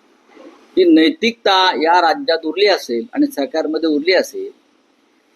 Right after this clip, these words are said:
तर जे मंत्री आपल्या आजूबाजूला पैशाच्या बॅगा रिकाम्या ठेवून सिगरेटचे धूर सोडत बसलेले आहेत त्यांच्यावरती कठोर कारवाई आणि चौकशी व्हायला पाहिजे.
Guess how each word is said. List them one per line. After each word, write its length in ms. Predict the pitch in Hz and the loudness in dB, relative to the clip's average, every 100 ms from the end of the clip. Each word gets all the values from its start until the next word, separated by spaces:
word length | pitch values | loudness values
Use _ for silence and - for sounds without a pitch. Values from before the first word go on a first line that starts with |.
| _ | _
तर 120 | 175 170 | -2 0
जे 300 | 185 190 220 | 4 4 4
मंत्री 400 | 196 165 170 190 | 0 -2 0 2
आपल्या 320 | 165 175 175 | 2 0 0
आजूबाजूला 720 | 143 156 165 147 135 135 147 - | 2 0 0 0 0 0 -2 -2
पैशाच्या 580 | 127 127 - 156 151 170 | -4 -4 -2 -2 0 -2
बॅगा 480 | 151 127 135 170 160 - - | 0 0 2 2 2 0 -8
रिकाम्या 440 | 123 151 156 165 | -6 -4 -2 0
ठेवून 380 | 147 139 156 160 127 _ _ _ _ _ | -2 -2 -2 -4 -10 _ _ _ _ _
सिगरेटचे 560 | - 139 143 170 151 180 | -4 0 4 4 2 0
धूर 260 | 139 156 170 | 0 2 2
सोडत 280 | 160 160 156 | 2 0 2
बसलेले 420 | 139 - 180 165 | -2 0 0 2
आहेत 280 | 131 98 - _ _ _ _ _ _ _ _ _ _ _ _ - | 0 -2 -12 _ _ _ _ _ _ _ _ _ _ _ _ -2
त्यांच्यावरती 1000 | 147 285 - 170 160 - 185 220 233 - _ _ _ _ _ - | 2 4 4 4 2 0 -2 0 -4 -8 _ _ _ _ _ -2
कठोर 520 | 202 - 185 233 233 - _ - | -2 2 4 4 2 -4 _ -4
कारवाई 440 | 147 151 175 196 | 0 2 2 2
आणि 220 | - 160 165 | 0 -6 -6
चौकशी 480 | - 143 131 160 - | -2 -2 -2 -6 -4
व्हायला 260 | 139 113 113 | -2 -2 -4
पाहिजे. 380 | 104 98 - | -8 -14 -16